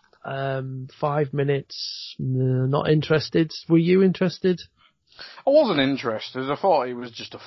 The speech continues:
Speaker 2: fun, quick match, and I thought
Speaker 1: Mm.
Speaker 2: that's how all these opening matches would go.
Speaker 1: Yeah.
Speaker 2: And these were probably the highlights, Andy, if
Speaker 1: Oh,
Speaker 2: anything.
Speaker 1: my word, really? Miz
Speaker 2: Yeah.
Speaker 1: defeated Jeff Hardy, um, Seth
Speaker 2: Again.
Speaker 1: Rollins,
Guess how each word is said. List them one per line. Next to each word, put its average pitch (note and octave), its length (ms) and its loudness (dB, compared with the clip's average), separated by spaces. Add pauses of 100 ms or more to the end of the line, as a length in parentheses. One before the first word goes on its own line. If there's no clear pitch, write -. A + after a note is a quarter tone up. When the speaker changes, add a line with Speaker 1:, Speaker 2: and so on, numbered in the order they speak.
Speaker 2:
fun, A2 280 -6
quick A#2+ 400 -8
match, B2+ 440 -6
and A#2 120 -12
I G#2 40 -12
thought C3 260 2
Speaker 1:
Mm. B2+ 100 0
Speaker 2:
that's - 140 -6
how B2 140 2
all A#2 260 0
these A2 180 -10
opening A2 400 -10
matches A2 460 -10
would G#2 160 -12
go. A2+ 380 -4 (580)
Speaker 1:
Yeah. C#3+ 120 2
Speaker 2:
And B2+ 260 2 (440)
these C#3+ 360 -4
were B2 80 -10
probably A2+ 400 -2
the G2+ 120 -6
highlights, A#2 680 0 (200)
Andy, A2+ 360 -8 (260)
if C3+ 140 -8
Speaker 1:
Oh, D#3 80 4
Speaker 2:
anything. D3 160 2
Speaker 1:
my B2 260 -4
word, B2+ 240 -2 (100)
really? E3 440 0 (600)
Miz G3+ 200 4 (100)
Speaker 2:
Yeah. G#3 140 0
Speaker 1:
defeated F3+ 360 -4
Jeff F#3+ 200 2
Hardy, F3+ 1000 0
um, C#3 800 -6 (400)
Seth G#3+ 300 -4
Speaker 2:
Again. A3 180 0
Speaker 1:
Rollins, G#3 720 -2